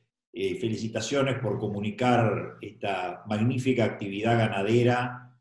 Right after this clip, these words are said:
y también en sanidad y en salud, que trabajás mucho vos, a todo el país. Felicitaciones a tu equipo.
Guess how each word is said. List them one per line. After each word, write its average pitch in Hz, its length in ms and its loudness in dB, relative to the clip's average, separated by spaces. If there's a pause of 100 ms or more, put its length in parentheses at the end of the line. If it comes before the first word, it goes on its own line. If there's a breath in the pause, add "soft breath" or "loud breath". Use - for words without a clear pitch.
y 87 120 -14
también 110 320 2
en 113 120 6
sanidad 107 760 4
y 98 60 4
en 90 100 -2
salud, 113 520 6
que 104 100 -2
trabajás 90 440 -6
mucho 110 300 0
vos, - 400 0 (440)
a 87 120 -8
todo 107 220 2
el 85 60 -2
país. 85 300 -2
Felicitaciones 95 720 -2
a 101 80 -2
tu 92 80 -6
equipo. 85 420 -8